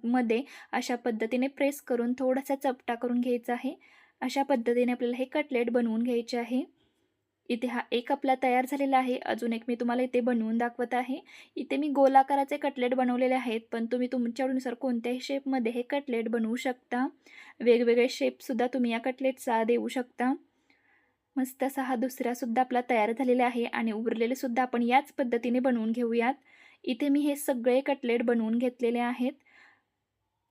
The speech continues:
आणि हे कटलेट आता आपल्याला फ्राय करायचे आहेत. त्याच्या आधी आपल्याला हे रव्यामध्ये घोळवून घ्यायचे आहेत. इथे मी प्लेटमध्ये मोठा रवा असतो ना, तो घेतलेला आहे आणि आता आपण हे कटलेट या रव्यामध्ये घोळवून घेऊयात. सगळीकडे व्यवस्थित रवा लागला गेला पाहिजे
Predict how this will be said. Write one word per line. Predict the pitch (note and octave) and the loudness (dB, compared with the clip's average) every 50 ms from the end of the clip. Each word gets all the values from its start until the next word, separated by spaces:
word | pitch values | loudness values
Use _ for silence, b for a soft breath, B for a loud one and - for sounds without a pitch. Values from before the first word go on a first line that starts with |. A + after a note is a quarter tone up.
| _ _ _ _ - | _ _ _ _ -2
आणि | A3+ A#3+ B3 | 0 2 2
हे | B3 B3+ | 0 -2
कटलेट | B3 - - B3+ B3+ C4 C#4 D4 D4 | -2 0 0 -2 0 0 0 0 0
आता | C#4+ C#4 C#4+ | 2 2 2
आपल्याला | C#4 - C4 C4+ C#4 C#4 | 2 2 2 0 0 0
फ्राय | - - C#4+ B3+ A#3 A#3 | -2 -2 -2 0 0 0
करायचे | A3+ A#3+ B3 B3 B3 B3 - B3+ | 0 0 0 0 0 0 0 -2
आहेत. | B3 A#3 A3+ A3+ | -2 -2 -2 -2
त्याच्या | - B3 A#3 - C4+ B3+ | -4 -6 -4 -2 0 0
आधी | B3+ B3+ B3 C4+ | 2 2 2 2
आपल्याला | C4+ C4+ C4+ C4+ B3+ A#3+ A#3+ | 2 0 2 0 0 0 0
हे | A#3+ B3+ C4 C4+ | 2 4 4 4
रव्यामध्ये | C#4 C4+ B3 A#3 A#3 A#3+ A#3+ B3 B3 A3+ A#3 C4 | 6 4 4 4 2 2 2 2 2 2 2 2
घोळवून | B3+ C#4 D4 C4+ B3+ A#3+ A#3 A3+ | 2 4 2 2 2 2 2 0
घ्यायचे | A#3 B3 A#3 A#3 A3+ B3+ | 0 0 0 -2 -2 -4
आहेत. | A#3+ A#3 B3+ C#4 - - - | -4 -2 -4 -4 -4 -4 -6
इथे | C4 A#3+ - C4+ | -6 -4 -2 0
मी | B3+ A#3+ B3 B3+ | 0 0 0 0
प्लेटमध्ये | - C4+ B3+ A#3+ A#3+ B3 C#4+ C4+ C4+ B3+ A3 A3+ A3 C#4 E4+ B B B B B B - | 0 2 4 4 4 4 2 2 2 2 2 2 0 0 -2 B B B B B B 0
मोठा | B3+ C4 C4 B3+ C4 C#4+ C#4 | 2 2 2 2 4 4 6
रवा | C#4 C#4+ C4+ C4+ C#4 | 6 6 8 6 6
असतो | C#4 - - A#3+ | 4 2 -2 -2
ना, | A#3 B3 | -2 -2
तो | B3 - C4+ A#3+ | 0 2 2 2
घेतलेला | A#3 A#3+ C4+ C4 - B3+ A#3+ A#3 A#3 A#3 A#3 | 2 2 -2 -4 -2 0 0 2 2 2 0
आहे | A#3 A#3 A#3 - B3 C#4+ F#4+ - _ _ _ _ _ _ _ _ _ _ _ _ _ _ _ _ - | 0 -2 -2 -2 -4 -4 -4 -6 _ _ _ _ _ _ _ _ _ _ _ _ _ _ _ _ 0
आणि | - A#3 A#3 A3+ | 2 4 6 6
आता | A#3 A#3 A3+ C#4 | 6 6 6 6
आपण | C#4 C#4 - C#4 C#4 | 6 6 6 4 4
हे | C4 C4+ | 4 2
कटलेट | C4+ - D4+ D4 D4 - B3+ A#3+ A#3+ A#3+ | 0 2 0 0 2 6 6 6 6 8
या | A#3+ A#3 A#3 | 6 6 6
रव्यामध्ये | A3+ A3+ A#3 A3+ A#3+ C4 C#4 C#4+ D4 C4 B3 A3+ A3+ A#3+ | 6 6 6 8 8 8 8 6 2 0 2 4 2 2
घोळवून | - - C4+ A3+ A3+ A3+ A3+ A#3 | 4 4 4 4 4 4 2 0
घेऊयात. | B3 C4+ C4+ B3 A#3 A3+ A3+ A3+ C4 - - | 2 2 2 2 2 2 0 0 -2 -4 -6
सगळीकडे | - - B3+ A3+ A#3+ B3 C4 C4+ C#4+ C4+ C4+ | -4 -4 -2 0 0 0 2 2 4 4 4
व्यवस्थित | B3 A#3+ A3+ G#3+ A#3 B3+ C#4 - C#4+ C4 - | 4 4 4 4 2 0 0 0 -4 -2 0
रवा | C4 A#3+ A3 A3+ A3+ | 2 4 6 6 4
लागला | B3 A#3+ A#3 A3+ A#3 A3 A3+ A3+ | 6 4 2 2 2 2 2 2
गेला | A#3+ B3+ B3 A#3+ A#3+ | 2 2 2 2 2
पाहिजे | A#3+ C4 B3 B3 A3+ G#3+ G#3+ A3 C#4 | 2 2 2 2 2 0 0 -2 -2